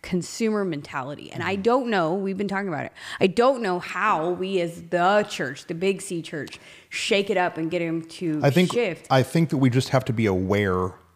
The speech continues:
Speaker 1: Right.
Speaker 2: W-, we have to be aware and we have to understand what we're doing while we're doing it.
Speaker 1: Yeah.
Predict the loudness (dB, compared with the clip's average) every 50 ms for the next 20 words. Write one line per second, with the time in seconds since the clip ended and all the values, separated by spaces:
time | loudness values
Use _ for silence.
0 | _ _ -10 -2 -2 0 0 0 -4 -6 -12 -20 _ _ _ _ _ _ _ _
1 | _ _ -10 -10 -10 -10 _ _ -4 2 4 4 4 4 2 0 2 2 4 4
2 | 4 4 2 4 4 2 2 0 -2 -2 0 2 2 2 2 0 0 0 0 0
3 | -2 -2 -2 0 0 0 0 2 0 0 0 2 0 0 0 0 -2 0 0 0
4 | 0 -2 -4 -6 _ _ _ _ -12 -4 0 4 4 4 4 4 0 -2 -2 -4
5 | -4 -4 -4 -8 -10 -14 -12 -8 -6 -6 -6 -6